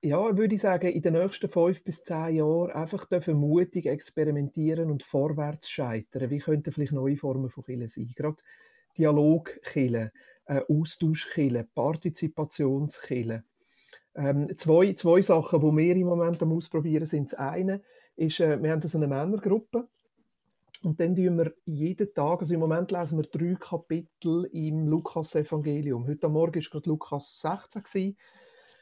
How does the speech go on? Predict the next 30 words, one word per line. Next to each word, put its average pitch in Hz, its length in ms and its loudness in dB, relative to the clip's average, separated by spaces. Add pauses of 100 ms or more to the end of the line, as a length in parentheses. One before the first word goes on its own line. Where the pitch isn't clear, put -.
(100)
Ähm, 156 380 2 (120)
lesen 170 400 2
wir 165 40 2
drei 185 220 2
Kapitel 202 560 -2
pro 202 200 0
Woche 226 440 -2 (120)
und 180 180 -4
dann 185 80 0
haben 202 80 0
wir 202 80 0
einen 165 100 0
WhatsApp-Chat. 185 640 -4 (560)
Wir 165 120 -6
sind 160 300 -2 (200)
zehn, 190 260 -4
elf, 208 220 -4
zwölf 202 320 2
Männer 196 420 0 (300)
unterschiedlichen 190 560 -2
Alters, 190 720 -2
ja. 160 240 -4 (460)
Und 160 120 -2
dann 175 160 4
lesen 226 220 2
wir 175 80 4
alles 220 340 0
Gleiche 247 580 -2
und 196 200 2
tun 190 180 2